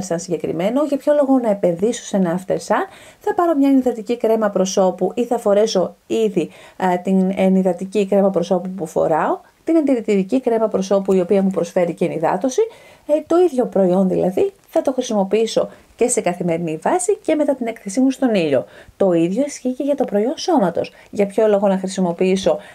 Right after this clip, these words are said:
ένα After Sun, ένα εξειδικευμένο προϊόν, ε, ε, για μετά τον ήλιο και να μην χρησιμοποιήσω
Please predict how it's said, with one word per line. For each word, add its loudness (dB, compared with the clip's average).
ένα 2
After -2
Sun, 0
ένα 0
εξειδικευμένο -2
προϊόν, 0
ε, 0
ε, -2
για 0
μετά 2
τον 0
ήλιο -2
και 2
να 4
μην 0
χρησιμοποιήσω -2